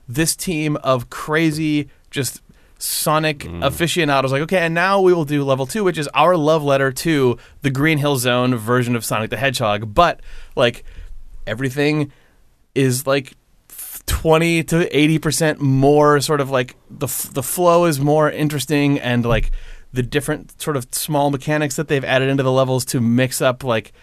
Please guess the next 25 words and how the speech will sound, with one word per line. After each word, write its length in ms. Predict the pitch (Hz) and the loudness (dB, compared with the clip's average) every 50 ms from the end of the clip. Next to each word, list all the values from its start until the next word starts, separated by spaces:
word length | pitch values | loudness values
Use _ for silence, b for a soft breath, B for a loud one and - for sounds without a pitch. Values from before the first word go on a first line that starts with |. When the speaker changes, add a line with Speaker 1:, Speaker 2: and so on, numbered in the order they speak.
| b b b b b b b b b b b b - - | b b b b b b b b b b b b -20 -20
Speaker 1:
you 240 | 156 165 160 156 185 147 | -20 -16 -6 -2 0 2
know, 160 | 131 127 123 | 2 2 2
the, 180 | 123 147 139 | 2 2 2
the, 200 | 131 143 143 131 - - | 2 2 -2 -4 -2 0
the 120 | - 131 | 0 0
types 280 | 123 - 139 139 123 - | 2 2 0 0 0 0
of 80 | 120 - | -2 -2
chutes 240 | - 233 226 - | 0 0 0 0
that 60 | - 202 | -2 -2
you 80 | 185 175 | 0 2
get 140 | 165 180 175 | 2 4 4
in 120 | 180 165 | 4 2
or 20 | 147 | 2
the 60 | 147 | 2
little 160 | 151 147 143 | 2 2 2
devices 400 | 143 131 156 165 160 156 156 147 | 2 2 2 2 2 0 -2 -2
that 80 | 165 143 | -2 0
you 80 | 143 | 0
get 160 | 139 147 143 | 2 2 2
in, 100 | 143 143 | 2 2
or 140 | 143 135 135 | 2 2 2
there's 240 | 131 127 123 113 135 | 2 2 0 -2 -2
other 240 | - 143 139 139 127 | -4 -2 -2 -2 -2
strange 340 | - - 156 135 127 - - | -2 0 2 2 2 2 2
conceits 420 | 143 123 - 147 139 127 - - | 2 2 4 4 2 2 2 -2